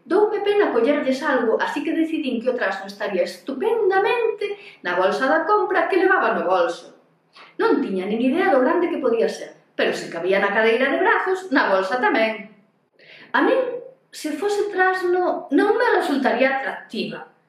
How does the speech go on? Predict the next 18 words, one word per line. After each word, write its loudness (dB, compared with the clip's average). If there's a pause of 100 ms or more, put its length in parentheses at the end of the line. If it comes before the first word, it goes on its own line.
dixo 2
Bego 4
referíndose -2
á -2
bolsa. -4 (320)
Mirei 0
na 2
mal, -2 (240)
aínda 0
que -2
en 0
algo 0
tiña 0
razón. -4 (320)
A -2
neveira 0
facíalle 0
gracia 0